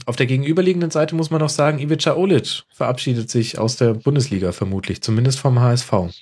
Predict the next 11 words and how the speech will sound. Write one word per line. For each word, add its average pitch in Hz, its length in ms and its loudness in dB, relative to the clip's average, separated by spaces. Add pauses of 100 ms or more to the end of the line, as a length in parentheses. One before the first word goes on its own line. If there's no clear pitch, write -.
(760)
Ähm, 104 380 2
hat 120 120 0
aber 117 160 2
auch 107 80 0
nicht 123 180 4
zu 127 100 2
mehr 117 200 6
als 101 220 -2
einem 110 380 4 (720)
Schuss - 320 0
gereicht, 87 560 -2